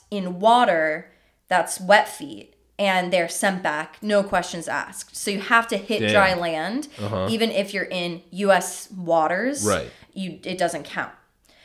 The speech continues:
Speaker 2: And so
Speaker 1: So
Speaker 2: why were the Keys against this?
Speaker 1: So I, they just, you know, there's a big Cuban population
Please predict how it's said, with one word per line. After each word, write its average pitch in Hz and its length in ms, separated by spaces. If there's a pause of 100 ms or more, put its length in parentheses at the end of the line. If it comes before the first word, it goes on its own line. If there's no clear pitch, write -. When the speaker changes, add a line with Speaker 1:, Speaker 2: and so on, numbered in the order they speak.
(120)
Speaker 2:
And 120 100
so 107 220
Speaker 1:
So - 60
Speaker 2:
why 117 160
were 131 100
the 117 80
Keys 117 320
against 98 380
this? - 180
Speaker 1:
So - 920 (140)
I, 226 120
they 214 240
just, 226 340 (100)
you 440 80
know, 196 120
there's 196 200
a 202 60
big 196 320
Cuban 202 320
population 165 800